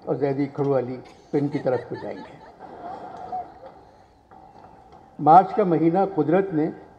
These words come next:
सिर्फ फौज के लिए बनाया है, जिसे वो बड़े प्यार से क्विक मार्च कहते हैं।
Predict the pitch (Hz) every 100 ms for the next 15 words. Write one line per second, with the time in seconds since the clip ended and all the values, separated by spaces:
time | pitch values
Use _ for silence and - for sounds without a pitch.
0 | - - _ - - 190 - 151 202 -
1 | 156 123 196 120 110 104 104 - - -
2 | - - - - - 740 831 - - -
3 | - - - - - - - - - 160
4 | 208 190 143 160 160 165 151 151 165 165
5 | 160 160 170 160 131 123 120 131 120 -
6 | 117 -